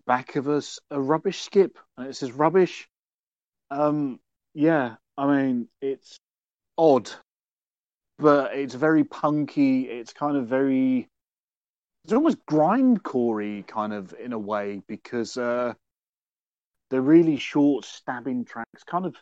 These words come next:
not to the same heaviness as grindcore is, but more kind of, I guess, yeah, I guess the original saying of punk would be pretty much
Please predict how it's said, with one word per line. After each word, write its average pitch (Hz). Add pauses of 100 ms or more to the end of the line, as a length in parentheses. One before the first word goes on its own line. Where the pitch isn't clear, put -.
(440)
not 170
to -
the 170
same 156
heaviness 147
as 131
grindcore 156
is, 160
but 131
more 147
kind 143
of, 131 (1300)
I 143
guess, 180
yeah, 139
I 113
guess 127 (100)
the 110
original 113
saying 117
of 107
punk 120 (100)
would 110
be 110
pretty 107
much 98